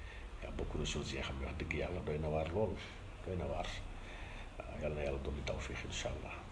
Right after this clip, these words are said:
Waaw, Alaaji Xaa. Waaw, Alaaji Xaa. Alaaji Xaa Ngok. Waaw, macha Allah. Alaaji Xaa.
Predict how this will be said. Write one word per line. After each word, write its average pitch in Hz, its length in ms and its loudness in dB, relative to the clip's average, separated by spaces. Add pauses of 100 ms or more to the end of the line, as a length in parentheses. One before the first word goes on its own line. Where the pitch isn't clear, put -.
(3750)
Waaw, 131 280 12 (120)
Alaaji 139 440 12
Xaa. 120 640 12 (1500)
Waaw, 76 240 6
Alaaji 95 420 10
Xaa. 92 960 12
Alaaji 80 280 8
Xaa 107 260 12
Ngok. 156 280 12 (1400)
Waaw, 78 260 8
macha 117 320 12
Allah. 76 300 12 (1600)
Alaaji 120 340 12
Xaa. 104 260 12